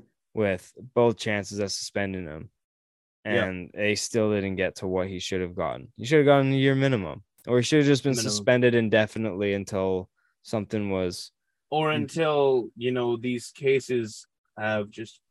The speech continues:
Speaker 2: like,
Speaker 1: Yeah.
Speaker 2: they actually, like, all close.
Speaker 1: Yeah, suspended indefinitely. He's suspended until there's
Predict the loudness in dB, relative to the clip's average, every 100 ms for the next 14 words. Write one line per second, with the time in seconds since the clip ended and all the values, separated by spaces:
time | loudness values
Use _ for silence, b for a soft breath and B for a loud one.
0 | _ _ -10 0 4 4 4 0 -2 -6
1 | -6 -4 -4 -6 -2 -2 -2 -4 -8 -8
2 | -10 -16 -20 _ 2 2 2 -4 -4 0
3 | 2 2 2 4 4 2 -6 -6 -6 -10
4 | -4 -4 -2 -4 -6 -2 -2 -2 _ _
5 | -2 -2 -2 -10